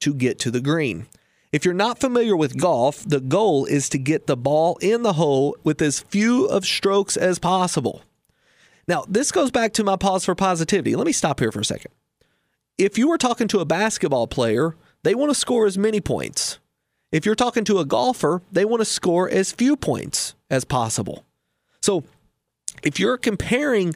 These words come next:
scores, but you're not sure what the rules are, or you're not sure what the game is, are you happy with a low score, or are you happy with a high score? Again, go back to my pause for positivity.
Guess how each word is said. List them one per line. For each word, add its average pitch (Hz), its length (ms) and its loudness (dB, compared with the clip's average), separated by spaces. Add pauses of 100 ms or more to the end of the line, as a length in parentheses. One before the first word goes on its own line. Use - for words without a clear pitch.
(120)
scores, 160 760 0 (300)
but - 100 -2
you're 147 140 0
not 185 220 -2
sure 180 260 0
what 165 200 0
the 143 100 2
rules 165 420 2
are, 117 380 -2 (240)
or 127 80 0
you're 127 120 0
not 165 200 -2
sure 170 180 2
what 160 200 0
the 139 60 0
game 175 400 0
is, 127 380 0 (640)
are 151 100 0
you 190 300 0
happy 214 440 0
with 220 180 0
a 208 60 2
low 185 260 2
score, 285 480 0 (260)
or 190 200 2
are 196 40 2
you 202 140 0
happy 175 340 0
with 165 180 0
a 165 160 -2
high 220 220 2
score? - 460 -2 (480)
Again, 156 440 -2 (180)
go 165 120 0
back 214 180 0
to - 80 -2
my 214 120 2
pause 208 280 0
for 202 80 0
positivity. 185 680 -2